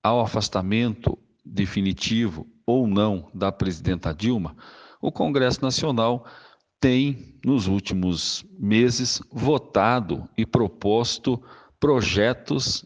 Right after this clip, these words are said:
que detonam com aquilo que nós construímos em termos de nação brasileira. Processos que vêm desde a questão da estrangeirização das terras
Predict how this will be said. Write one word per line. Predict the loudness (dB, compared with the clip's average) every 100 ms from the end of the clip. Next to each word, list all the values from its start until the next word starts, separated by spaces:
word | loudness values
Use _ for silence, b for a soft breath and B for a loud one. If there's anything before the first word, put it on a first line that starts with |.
| _ _ _
que | -6 -2 -2 -4
detonam | 2 2 2 2 2 2 0 -2
com | -4 -2 -2
aquilo | -2 -4 -4
que | -4 -4
nós | -2 0 0 -2
construímos | -2 -4 -4 -2 2 2 0 0 -4 -6
em | -6 -6
termos | -2 0 2 0 0
de | -2
nação | -2 -4 -4 -2
brasileira. | -2 -2 -4 -4 -4 -4 -10 _ B B B B B B B B B B
Processos | 2 2 2 2 2 0 -4
que | -6 -4 0 2 2 2 0 -4
vêm | 0 2 2
desde | 2 2 2 -2
a |
questão | -2 -2 2 2
da | 4 2
estrangeirização | 0 0 0 0 0 -2 0 -2 0 -2
das | 0 -2 -4
terras | 0 2 2 0 -4 -6